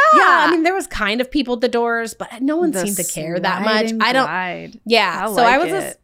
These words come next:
Speaker 1: I was a slide and glider for sure. Um,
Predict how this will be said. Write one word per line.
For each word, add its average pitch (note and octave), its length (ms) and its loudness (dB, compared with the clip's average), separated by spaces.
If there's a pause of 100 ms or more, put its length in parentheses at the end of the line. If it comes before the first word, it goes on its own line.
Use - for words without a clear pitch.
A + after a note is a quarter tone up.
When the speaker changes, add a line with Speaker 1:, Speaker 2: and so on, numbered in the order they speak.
Speaker 1:
I A3 160 2
was D4+ 140 2
a E4+ 100 -6
slide B3+ 260 -2
and C#4 120 -2
glider G3 600 -2
for A3 200 -4
sure. D#3 600 -8 (440)
Um, G3+ 800 4